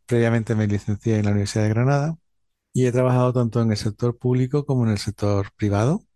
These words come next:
Entonces, durante el, mi época, cuando terminé la tesis doctoral, eh, posteriormente trabajé en el sector privado durante unos años,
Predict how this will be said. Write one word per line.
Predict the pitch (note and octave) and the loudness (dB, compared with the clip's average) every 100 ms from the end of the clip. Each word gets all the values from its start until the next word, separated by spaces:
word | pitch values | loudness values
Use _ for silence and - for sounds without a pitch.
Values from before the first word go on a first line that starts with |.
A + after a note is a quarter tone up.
| _ _ | _ _
Entonces, | _ A#2+ A2 A2+ | _ -4 0 2
durante | G#2+ G2+ A2 | 0 0 0
el, | G#2 A2+ | 0 0
mi | A2+ | 0
época, | G#2+ A#2+ A2 A#2+ A2+ A2+ A2+ A2+ B2+ | 0 -2 -2 0 0 2 0 -2 -6
cuando | - A#2 A2 | -6 -2 -2
terminé | G#2+ G#2 G#2+ | 0 0 2
la | A2+ | 0
tesis | A2 B2 G#2+ A#2 | 0 -2 -2 -2
doctoral, | A2 - A#2 C3+ D#3+ - _ _ _ _ _ _ _ _ | -4 -2 -2 0 -2 -6 _ _ _ _ _ _ _ _
eh, | C3+ A#2+ A2+ G#2+ | 0 2 2 0
posteriormente | G#2+ G#2+ A2 G#2+ G#2 | -2 -2 0 -2 0
trabajé | G#2+ G#2 G#2+ | -2 0 0
en | G#2+ | 0
el | G2+ | 0
sector | A2+ G#2 A2+ G#2+ | -2 -2 -2 -2
privado | - A#2+ C#3 D3 E3 D3+ | -2 0 0 0 -2 -2
durante | A2+ G2+ G#2+ | -2 -2 -2
unos | G#2+ G#2+ | -2 0
años, | D3 D3 D#3 D#3+ | 0 2 2 0